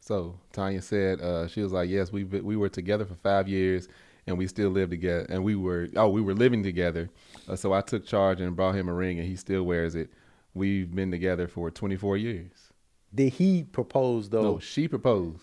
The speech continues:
Speaker 2: After that, did they get, like, how did the, uh
Speaker 1: Now, I'm re-, I'm finding out this with everybody
Speaker 2: Oh, okay.
Speaker 1: else, so
Speaker 2: Yeah, yeah, yeah.
Speaker 1: that's interesting.
Speaker 2: T-, okay,
Speaker 1: But they
Speaker 2: so after that, Tanya, did he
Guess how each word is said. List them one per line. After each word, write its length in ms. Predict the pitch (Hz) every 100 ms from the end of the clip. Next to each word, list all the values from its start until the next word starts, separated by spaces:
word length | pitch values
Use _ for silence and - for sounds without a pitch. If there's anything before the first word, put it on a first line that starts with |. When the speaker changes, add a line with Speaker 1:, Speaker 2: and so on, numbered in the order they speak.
| -
Speaker 2:
After 380 | 143 143 135 131
that, 320 | 147 110 - - - - -
did 160 | 120 131
they 120 | 143
get, 360 | 135 143 135 -
like, 260 | 123 117 110
how 200 | 151 143
did 240 | 131 120 - _ _ _ _ _ _ -
the, 280 | 120 113 107
uh 540 | 110 107 98 95 90 92 - -
Speaker 1:
Now, 260 | 95 87 113
I'm 260 | 143 110
re-, 220 | 107 131 135
I'm 200 | 135 135
finding 340 | 143 135 127
out 240 | 127 120 -
this 160 | 123
with 140 | 120 120
everybody 340 | 120 143 135
Speaker 2:
Oh, 100 | 151
okay. 200 | 143 135
Speaker 1:
else, 80 | 104
so 220 | 143 120 113
Speaker 2:
Yeah, 100 | 123
yeah, 200 | 113 107
yeah. 200 | 104 104
Speaker 1:
that's 240 | 123 139
interesting. 540 | 147 156 127 - 87 85 - - - _ - _ _ _ -
Speaker 2:
T-, 80 | - -
okay, 100 | 170
Speaker 1:
But 240 | 123 180
they 60 | -
Speaker 2:
so 160 | 180 147
after 340 | 190 196 190
that, 200 | 185 180
Tanya, 400 | - 160 147 123
did 300 | 120 123 151
he 320 | 135 196 190